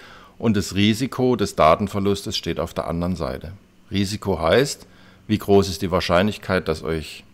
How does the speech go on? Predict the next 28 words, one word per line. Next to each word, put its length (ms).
ich 120
sag 140
mal 140
ganz 240
platt, 240
die 100
Hütte 220
abbrennt? 500
Wie 180
wichtig 380
sind 260
euch 180
die 100
Bilder? 500
Und 300
letztendlich, 800
was 320
wollt 260
ihr 320
bezahlen 680
und 140
was 140
für 100
einen 100
Aufwand 320
wollt 160
ihr 80
betreiben, 560